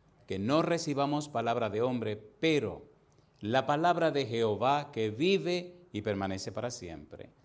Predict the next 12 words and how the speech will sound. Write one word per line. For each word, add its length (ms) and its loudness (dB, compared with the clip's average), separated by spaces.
Prepárenos 1300 2
para 200 0
estar 260 0
en 100 0
el 80 -2
Espíritu 540 -2
y 60 -2
comprender 500 -2
las 180 -4
cosas 360 -4
del 140 -4
Espíritu. 600 -8